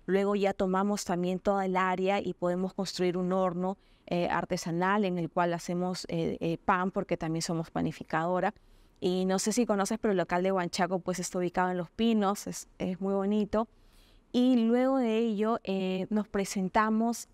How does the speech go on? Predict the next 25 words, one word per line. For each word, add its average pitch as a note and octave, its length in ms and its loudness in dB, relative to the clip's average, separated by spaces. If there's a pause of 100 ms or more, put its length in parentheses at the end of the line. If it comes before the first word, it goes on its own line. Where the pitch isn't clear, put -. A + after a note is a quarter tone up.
(140)
al F#3+ 160 0
Real F#3 260 0
Plaza. D#3+ 360 0
O - 0 -
sea, - 120 -6
ya G#3 180 4
nos C#4 140 2
sentíamos G#3+ 480 0
preparados G3+ 680 2
para F#3+ 200 -4
entrar E3+ 240 -2
a - 20 0
los F3+ 140 -2
centros F3 280 -4
comerciales, D#3+ 520 -2
que G#3+ 100 0
para G3+ 160 0
nosotros F#3+ 500 -2 (360)
era A#3+ 180 2
muy B3 200 4
importante G#3+ 680 0
que G3+ 140 -2
nuestra F3 340 -4
marca G3 460 -2
esté A#3 560 -2